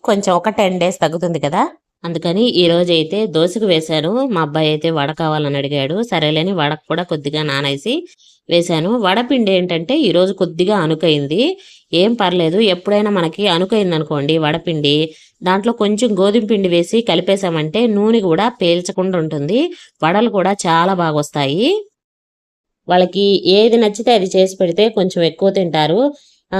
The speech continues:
లేదని చేసిందే పెట్టామంటే కొంచెం కొంచెం తినేసేస్తారు. సరే కదా అని చే-, ఎవరికి నచ్చింది వాళ్ళకైతే చేసి పెట్టాను. ఇప్పుడైతే మధ్యాహ్నం కూర ఏమీ చేయట్లేదండి, సంగటి చేసుకుందాం అనిపించింది ఎందుకో, అందుకని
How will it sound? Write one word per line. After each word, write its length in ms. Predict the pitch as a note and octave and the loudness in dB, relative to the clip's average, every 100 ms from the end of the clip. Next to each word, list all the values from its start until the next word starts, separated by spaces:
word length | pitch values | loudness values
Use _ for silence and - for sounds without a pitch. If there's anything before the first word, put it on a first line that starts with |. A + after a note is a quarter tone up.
| F#3+ | 2
లేదని 480 | G3+ G3+ A3 G#3+ G#3 | 4 4 4 2 0
చేసిందే 480 | G3 G3 G3+ A3 G#3+ | 2 2 2 2 2
పెట్టామంటే 600 | G#3 E3+ F3+ E3+ E3+ E3+ A#3+ | 2 2 2 0 0 0 0
కొంచెం 340 | B3 A#3 A#3+ A3 | 2 2 2 2
కొంచెం 300 | F#3+ F#3 F3+ | 2 2 0
తినేసేస్తారు. 760 | E3 D#3 D3+ C#3+ - C#3 D3+ B3+ D4 _ _ _ _ | 2 0 0 -2 -2 0 0 0 -4 _ _ _ _
సరే 240 | - F3 F#3 | -2 2 2
కదా 220 | F#3 F3+ | 2 2
అని 180 | F3 F#3 | 2 0
చే-, 320 | G#3 G#3+ G3 - B2 | 0 2 2 0 0
ఎవరికి 340 | E3 F3+ F3 | 2 2 2
నచ్చింది 380 | E3+ D#3+ G#3+ G#3+ | 0 0 0 0
వాళ్ళకైతే 480 | F#3+ E3 D3+ D3+ F3 | 2 2 0 0 0
చేసి 260 | A3+ F3+ D#3+ | 2 0 0
పెట్టాను. 420 | D#3+ D3+ D3+ D#3+ B3+ E4+ - _ | -2 -2 -2 0 -2 -4 -12 _
ఇప్పుడైతే 420 | _ - D#3 D#3 A3+ | _ -2 0 2 2
మధ్యాహ్నం 500 | A3+ F3 F#3+ G3+ G3+ | 2 2 2 2 -2
కూర 320 | G3 F3 G3 | 0 2 4
ఏమీ 220 | G3+ G3 G3+ | 4 2 2
చేయట్లేదండి, 800 | E3+ D#3+ D#3 D#3+ D3+ C#3+ E3 B3+ E4+ E4+ _ _ - | 2 2 2 0 2 2 2 2 0 -4 _ _ -4
సంగటి 380 | E3 F3+ A#3 | -2 0 0
చేసుకుందాం 500 | C#4 F#3+ - F3 E3 D#3+ | 2 2 2 -2 0 0
అనిపించింది 540 | D#3 E3+ - D#3 D3 | -2 -6 -4 -2 0
ఎందుకో, 380 | C#3+ D3 D#3 E3+ C#4+ D#4+ _ _ _ C#3+ | 0 0 2 2 2 -4 _ _ _ -6
అందుకని 380 | D#3 D#3 D3+ | -4 -2 2